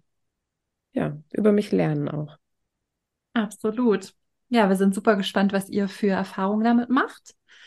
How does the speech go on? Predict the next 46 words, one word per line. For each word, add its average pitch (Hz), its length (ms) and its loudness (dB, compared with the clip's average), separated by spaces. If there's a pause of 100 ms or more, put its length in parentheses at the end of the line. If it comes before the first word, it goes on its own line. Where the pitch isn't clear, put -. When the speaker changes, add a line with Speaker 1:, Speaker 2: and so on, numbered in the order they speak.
(320)
Speaker 2:
Hinterlasst 196 400 0
uns 190 200 -2
doch 196 120 -6
auch 196 160 -2
super 202 340 -2
gerne 196 680 4
auf - 120 -2
Instagram 202 840 0
oder 185 260 -4
wo 196 60 -2
auch 190 120 -4
immer 196 220 2
ihr 190 80 0
möchtet, 185 540 -4
äh, 185 300 -4
auch 185 200 -4
eine 185 100 2
Nachricht 196 360 0
dazu, 185 260 -4
weil 170 140 0
uns 190 180 -2
interessiert - 460 -4
natürlich 190 440 -4
auch, 190 200 -4
inwieweit 185 480 -2
euch 190 160 -4
das - 180 -6
voranbringt, 196 720 -2
ob - 160 -8
ihr - 100 -2
irgendwie 190 320 2
eine 190 80 2
Erkenntnis 190 560 -2
hattet, 190 500 -4
die 202 80 -4
super 202 300 0
spannend 202 460 2
war, 196 200 6
von 196 160 -2
der 190 120 0
ihr - 60 -2
irgendwie 196 160 0
noch 196 180 -6
gar 196 180 2
nicht 202 220 -2
wusstet, 190 460 -4